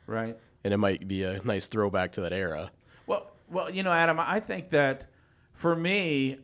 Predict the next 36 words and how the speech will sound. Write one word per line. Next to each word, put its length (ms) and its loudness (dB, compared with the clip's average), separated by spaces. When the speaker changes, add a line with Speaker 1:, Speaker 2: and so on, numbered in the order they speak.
Speaker 1:
I, 160 -2
I 140 4
think 360 -4
I, 280 4
I'm 100 0
gonna 160 0
recommend 440 0
the 60 -4
film. 280 -4
But, 80 -6
you 80 -4
know, 80 4
if 100 4
my 160 4
parents 380 -2
called 300 2
and 80 -10
said, 180 -2
"Hey, 360 -2
should 200 -4
we 60 -6
go 120 -2
see 160 -6
this?" 180 -8
I 60 -12
said, 120 -14
"Yeah, 200 -2
I 60 2
think 200 -4
you 80 -12
guys 200 2
would 100 -4
enjoy 320 0
this," 240 -6
you 100 -4
know, 240 0